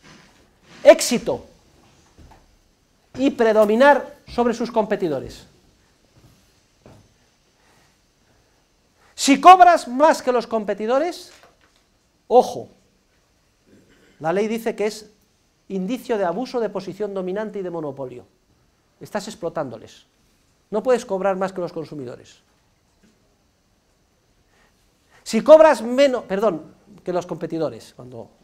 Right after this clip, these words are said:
acabo de expresar, si cobras más que los competidores, es porque estás abusando, como Bill Gates. Si cobras menos que tus competidores,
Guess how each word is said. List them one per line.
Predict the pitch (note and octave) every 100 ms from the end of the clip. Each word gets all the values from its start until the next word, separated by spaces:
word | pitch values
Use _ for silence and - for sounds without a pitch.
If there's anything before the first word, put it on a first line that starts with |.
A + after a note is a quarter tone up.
| -
acabo | D#3 D#3
de | C#3+
expresar, | - C#3 - C3 D#3 D3 C#3
si | -
cobras | - G#3+ A3+ F#3
más | F3+ F#3 F3+
que | E3
los | D#3
competidores, | D#3+ D3 C#3 D#3 G#3+ C#4+ - _ _ _ _ _ _ _ _ _ _ _
es | F3+ F3+
porque | G3+ F#3+ E3+ D#3+ -
estás | - - G3+
abusando, | F#3+ E3+ E3+ A#3 G3+ C3 A#2+ _
como | C#3+
Bill | C#3 F3 C3+
Gates. | - - - _ _ _ -
Si | - A#3+
cobras | A#3+ F#4+ E4+ A#3
menos | C4 D#4+ C4 E3
que | -
tus | G3 A3
competidores, | G#3+ F#3+ F#3+ G3+ A#3 D#4 E4+